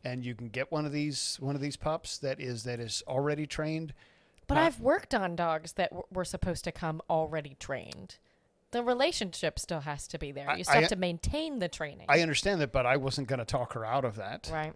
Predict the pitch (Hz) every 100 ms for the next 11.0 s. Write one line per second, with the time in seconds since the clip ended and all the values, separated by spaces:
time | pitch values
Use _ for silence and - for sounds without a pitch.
0 | - 120 113 - 123 117 - 156 151 135
1 | 120 127 - 104 127 123 123 117 - 117
2 | - 123 123 170 160 - - _ - 127
3 | 160 143 143 135 127 117 117 120 110 123
4 | 120 - 120 - - 123 120 127 117 -
5 | 117 117 120 117 131 - 113 - 123 123
6 | 117 110 - - - - - - - 160
7 | - 165 165 - 160 147 139 113 - -
8 | 147 143 147 - 226 190 175 151 151 147
9 | 127 117 - 131 127 143 147 143 - 147
10 | 143 131 113 - 160 160 120 127 113 107